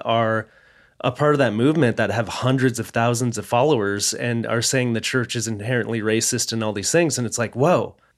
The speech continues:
but these things are catching a lot of traction and people are, are believing everything.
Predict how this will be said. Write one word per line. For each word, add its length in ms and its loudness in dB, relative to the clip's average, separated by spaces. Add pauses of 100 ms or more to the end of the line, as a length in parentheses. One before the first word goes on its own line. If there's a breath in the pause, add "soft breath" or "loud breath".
but 140 2
these 200 2
things 240 4
are 60 4
catching 480 0
a 40 2
lot 260 2
of 120 -6
traction 880 -2
and 180 0
people 320 0
are, 200 4
are 140 2
believing 540 2
everything. 760 0